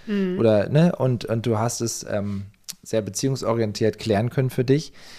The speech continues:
Speaker 2: Ich hab noch mal rückblickend eine Frage. Wenn die Situation so wieder auftreten würde, und die ist nicht einfach die Frage, weil ich finde es immer wieder herausfordernd,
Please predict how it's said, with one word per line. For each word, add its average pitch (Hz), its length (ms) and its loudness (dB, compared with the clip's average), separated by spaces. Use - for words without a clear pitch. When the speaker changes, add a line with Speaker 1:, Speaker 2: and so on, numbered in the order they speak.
Speaker 2:
Ich - 80 -2
hab - 80 -2
noch 147 140 0
mal 160 140 6
rückblickend 147 560 -2
eine 160 220 4
Frage. 98 680 -2
Wenn 143 160 4
die 156 100 2
Situation 143 640 2
so 131 320 2
wieder 120 380 0
auftreten 85 560 -6
würde, 82 300 -4
und 101 200 -8
die 120 80 0
ist 131 160 0
nicht 143 160 0
einfach 147 220 2
die 123 100 2
Frage, 113 400 -2
weil 117 140 4
ich - 160 -2
finde - 560 -4
es 110 100 -2
immer 117 300 2
wieder 101 480 0
herausfordernd, 101 920 0